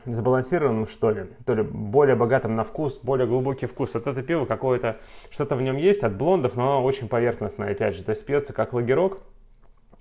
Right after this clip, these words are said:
с таким привкусом сахарным. Чуть-чуть он сладковатое такое. Ну, при этом баланс, конечно, соблюдён. Тут, кстати, алкоголя, сейчас скажу сколько. Алкоголь здесь шесть с половиной. Ну, кстати,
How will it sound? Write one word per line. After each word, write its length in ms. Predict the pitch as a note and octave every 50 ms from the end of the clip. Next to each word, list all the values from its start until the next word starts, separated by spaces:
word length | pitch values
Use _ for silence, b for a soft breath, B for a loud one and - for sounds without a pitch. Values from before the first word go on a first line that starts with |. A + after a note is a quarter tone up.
| -
с 80 | - -
таким 280 | - B2 - - B2
привкусом 640 | A#2 C#3 D3+ F3 - - C#3 A#2 - A2 G2+ G2+ - - - - - - - - - - - - - - -
сахарным. 720 | - - - C#3+ B2+ B2 - - - A2+ A2 G#2+ G2 F2+ - - - - - - - - - - - - -
Чуть-чуть 300 | - D#3+ C#3+ - E3 C#3+
он 100 | C3+ A#2+
сладковатое 580 | A2 - C3 A2 - C#3+ D3+ F#3 G3+ F3+ E3+ D3
такое. 460 | C#3 C3+ - C3+ B2+ B2 A#2 A2 - - - - - - - - - - - - - - - - - - - - - - - - - - - -
Ну, 120 | D3+ D#3
при 140 | B2+ A#2 C#3
этом 160 | C#3+ C#3 B2
баланс, 240 | A2 B2 C3+ C#3 C3+
конечно, 200 | - C3+ B2 -
соблюдён. 460 | - B2 C3 C#3+ D#3 G#3 A3+ A#3 A#3 - b b b b - - - - - - - -
Тут, 160 | - A#2+ -
кстати, 320 | - - - D3 C#3+ C#3
алкоголя, 600 | C#3 B2 B2 C3+ B2+ C3 F3 G3 F#3+ A#2 A2 G#2 -
сейчас 160 | - B2+ A#2+
скажу 240 | - - A2+ A2 C3+
сколько. 360 | C3+ - A2+ G#2+ - G2+ G2 - -
Алкоголь 360 | G2+ A2+ A2+ C3+ C3 D#3 E3+
здесь 180 | D3 C3+ C3+ -
шесть 160 | - A#2 -
с 20 | -
половиной. 420 | C#3 C#3 C3+ C3+ A#2 F#2+ F2+ E2+ - - - - -
Ну, 40 |
кстати, 280 | A#2+ - C#3+ - C#3 A#2+